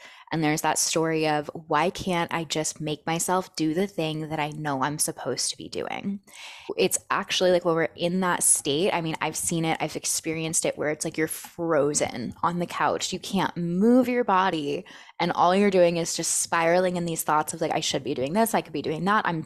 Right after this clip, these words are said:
so lazy, I haven't done that yet. It's ten A M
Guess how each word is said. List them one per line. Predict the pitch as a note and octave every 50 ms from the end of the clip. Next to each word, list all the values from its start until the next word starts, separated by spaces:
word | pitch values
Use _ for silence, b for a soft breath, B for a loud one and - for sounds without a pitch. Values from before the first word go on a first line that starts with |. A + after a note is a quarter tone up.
| - -
so | - - D3 C3+
lazy, | C3 D#3+ G3 A3 G#3 G#3+ G#3 G3
I | E3+ -
haven't | D3+ D#3+ D#3 D3 D3+ D3+
done | C3 D3
that | E3+ G3+ A#3 - G3
yet. | A3 G#3+ G#3 - B B B B B B B
It's | F#3+ G3 - - -
ten | - - - F#3 E3 D3
A | C#3 D3 D3+
M | F3+ A#3+ A#3+ A#3 A#3 A3+ A3